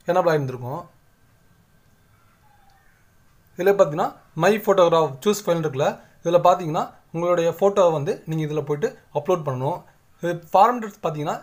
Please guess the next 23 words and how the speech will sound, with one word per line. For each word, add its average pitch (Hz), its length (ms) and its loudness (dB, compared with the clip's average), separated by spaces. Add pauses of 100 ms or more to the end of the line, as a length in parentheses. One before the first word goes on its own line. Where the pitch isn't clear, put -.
(120)
ஜே 165 120 0
பி 180 220 -4
ஜி, 185 140 -4
ஜே 170 160 0
பி 175 100 -6
ஜி 156 100 -6
மட்டும்தான் 151 300 -4 (220)
இதுல 156 180 -2
வந்து 185 200 -4
சப்போர்ட் 151 300 -2
ஆகும். 139 240 -6 (460)
இதுல 180 220 6
வந்து 175 160 0 (240)
அப்லோட் 175 280 0
பண்ணிருங்க. 135 320 -2 (260)
அப்லோட் 208 280 2
பண்ணிட்டு 156 280 -2 (340)
அடுத்து 208 320 4 (240)
நான் 175 280 -4
இமெயில் 233 260 6
ஐ 196 40 4
டி 185 160 2
வந்து 175 180 0